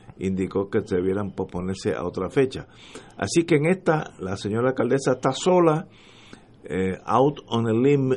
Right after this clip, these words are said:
como dicen en Estados Unidos, solita, eh, con la responsabilidad de lo que va a suceder. ¿Es una caudillo? ¿Es un caudillo? Sí lo es.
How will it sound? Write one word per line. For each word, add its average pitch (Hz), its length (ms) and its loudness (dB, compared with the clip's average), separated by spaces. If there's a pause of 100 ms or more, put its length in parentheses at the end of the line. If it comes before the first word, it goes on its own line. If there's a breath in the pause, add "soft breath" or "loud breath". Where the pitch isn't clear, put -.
(120)
como 101 160 -2
dicen 107 260 -2
en 110 60 0
Estados 120 340 0
Unidos, 139 400 2
solita, 127 640 0
eh, 95 180 -12
con 113 260 0
la 104 100 0
responsabilidad 104 840 0 (520 soft breath)
de 107 220 4
lo 107 120 0
que 95 120 0
va 92 120 0
a 107 40 -8
suceder. 107 520 -2 (720 soft breath)
¿Es 139 160 8
una 165 220 4
caudillo? 160 800 2
¿Es 113 120 4
un 135 160 0
caudillo? 143 580 4
Sí - 320 0
lo 104 220 2
es. - 260 -12